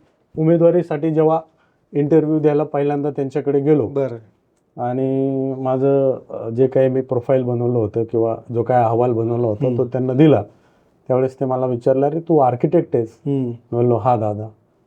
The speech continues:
Speaker 1: "मग तू इकडे कसं काय आलास?" म्हणजे
Speaker 2: हा, जो
Speaker 1: याच्या
Speaker 2: अनेकांच्या मनातला प्रश्न,
Speaker 1: हा.
Speaker 2: दादांनी पण तुम्हाला तोच
Speaker 1: हो,
Speaker 2: विचारला.
Speaker 1: तोच प्रश्न विचारला. मी म्हणलो, "नाही दादा, तू मला थोडंसं या भागात काम करायचंय किंवा कार्य करायचंय."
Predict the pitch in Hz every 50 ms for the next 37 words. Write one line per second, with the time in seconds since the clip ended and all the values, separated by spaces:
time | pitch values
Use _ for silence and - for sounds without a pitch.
0 | _ - 165 147 139 - 190 190 190 175 151 - - 196 - 185 190 170 - 160
1 | 139 143 135 131 127 120 123 - 135 131 135 135 131 131 127 196 202 226 226 214
2 | 220 - - 247 233 233 240 233 226 226 226 226 208 233 233 226 220 175 180 202
3 | 170 170 165 147 - 208 214 208 220 202 214 208 196 196 196 190 185 147 165 160
4 | 143 131 131 131 147 135 147 165 147 117 139 147 131 - 147 135 131 117 143 139
5 | 139 147 151 156 156 156 160 160 170 165 160 151 147 139 151 143 - 151 143 143
6 | 139 139 143 139 139 151 160 165 170 165 - _ _ - 143 143 151 147 - 165
7 | 160 151 120 139 143 143 131 131 127 135 143 143 - - 151 156 156 151 - 139
8 | 135 135 131 123 143 139 139 147 143 151 143 - 160 160 151 151 139 - 131 127
9 | 127 123 120 120 147 143